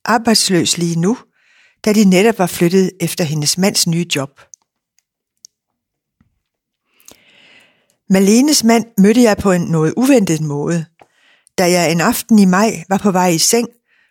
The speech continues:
og ville lukke vinduet i soveværelset.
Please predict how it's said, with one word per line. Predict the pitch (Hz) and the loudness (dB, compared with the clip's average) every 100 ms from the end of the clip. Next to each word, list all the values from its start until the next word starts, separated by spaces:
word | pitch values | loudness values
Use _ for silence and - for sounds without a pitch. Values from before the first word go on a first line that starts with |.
| _ | _
og | 240 | 0
ville | 226 214 | 2 2
lukke | 185 180 208 202 | 4 2 2 2
vinduet | 196 196 202 180 165 | 2 2 2 0 -2
i | - | -2
soveværelset. | - 185 220 180 117 80 - - | 0 0 0 -2 -6 -8 -10 -10